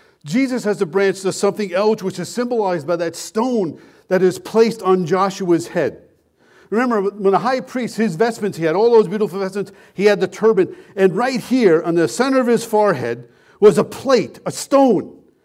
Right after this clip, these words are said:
on which was written, "Holy to the Lord."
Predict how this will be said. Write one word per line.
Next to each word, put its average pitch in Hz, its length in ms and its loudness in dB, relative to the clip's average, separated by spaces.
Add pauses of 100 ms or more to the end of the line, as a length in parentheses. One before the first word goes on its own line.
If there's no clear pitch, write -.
(640)
on 277 260 4
which 247 200 0
was 202 160 -2
written, 208 280 0
"Holy 254 580 2
to 202 120 2
the 208 140 6
Lord." 165 340 2